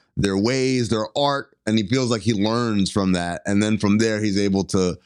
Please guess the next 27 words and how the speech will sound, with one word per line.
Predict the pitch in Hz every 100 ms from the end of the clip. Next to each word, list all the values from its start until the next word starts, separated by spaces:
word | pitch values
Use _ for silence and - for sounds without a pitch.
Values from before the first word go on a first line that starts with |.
| _ _ _ _
scheme | - - 143 151
against | 123 139 156 -
them. | 76 64 -
It's | 117 -
the | 117
reason | 123 143 123 117
why | 117 123 117 104 92 87 85 - _ _ -
when | 101 107
they | 104
discover | 101 - 127 110 107
that | 101
Ahsoka's | 95 135 113 110
on | 101 101
the | 104
way, | 147 120 98 90 87 - _ _ -
he | 120 120 98
tells | - 107 95
Morgan | 104 123 131 104 101 98
to |
go | 95 98
get | 98
me | 98
the | 92
scouting | - 117 113 98
report. | 80 87 82 - _ _ _
And | 101 110
then | 110 101 98